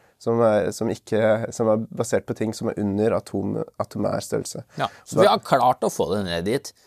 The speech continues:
Speaker 1: Ja, det er helt utrolig.
Speaker 2: Det er
Speaker 1: Og
Speaker 2: helt
Speaker 1: det,
Speaker 2: vilt, det.
Speaker 1: det tror jeg ikke mange hadde sett for seg da man startet med dette her for seksti år siden. Jeg tror man hadde trodd at utviklingen hadde stoppet for lenge siden. Så klarer man likevel å pushe det videre.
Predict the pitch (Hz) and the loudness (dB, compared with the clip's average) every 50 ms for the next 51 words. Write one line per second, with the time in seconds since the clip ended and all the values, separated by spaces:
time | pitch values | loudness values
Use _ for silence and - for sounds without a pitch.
0 | _ - 85 92 98 104 127 135 127 - 104 92 95 80 85 87 - - - - | _ 0 2 4 6 4 4 4 0 -2 -2 -2 -2 -4 -4 -6 -8 -2 -2 0
1 | - 104 98 110 127 131 127 123 127 - - - - - _ - 110 117 - 123 | 2 2 4 6 6 6 6 4 2 -2 -10 -18 -20 -20 _ 0 0 2 4 4
2 | 120 120 - - 123 - 127 131 127 117 107 95 104 107 - 117 110 - - 95 | 6 6 4 2 0 0 2 4 4 6 6 4 2 2 0 -2 -4 -2 -6 0
3 | 95 101 107 123 120 - 107 110 110 107 107 110 - - - 117 98 - - 98 | 2 2 2 4 4 2 2 4 4 2 0 0 -4 0 2 2 2 4 0 -2
4 | 95 92 - - 104 107 101 - 104 101 - 95 92 - - - 95 95 95 - | -2 0 0 2 0 0 0 -2 -6 -4 -4 -6 -6 -6 -6 -4 -4 -4 -4 -6
5 | - - - - 117 - - - - - 107 104 101 104 104 101 101 101 - _ | -6 -8 -10 -10 -12 -10 -10 -8 -4 -2 -2 0 2 0 0 0 -2 -4 -6 _
6 | _ - - 117 110 117 123 123 120 107 107 - - - - - - 87 113 110 | _ -12 -6 -2 -2 -2 0 0 0 -2 -2 -4 -12 -20 -18 -12 -6 -6 -6 -6
7 | - 113 107 - 117 120 120 117 110 113 - - 110 117 107 - - 120 110 117 | -6 -12 -8 -4 -4 -2 0 0 -2 -2 -2 -4 -6 -6 -8 -8 -6 -4 -2 -2
8 | 117 113 107 101 95 - 117 110 117 - - _ _ _ - - _ _ _ _ | -2 -2 -2 -4 -2 -2 -2 -2 -2 -4 -10 _ _ _ -20 -20 _ _ _ _
9 | - 113 110 - 117 104 107 101 104 101 107 101 98 - 98 98 104 - - - | -8 -8 -2 2 2 2 4 2 2 2 0 0 0 0 -2 -2 -2 -4 -6 -10
10 | - - - 98 98 98 95 95 - 82 | -10 -8 -6 -6 -4 -4 -4 -4 -6 -8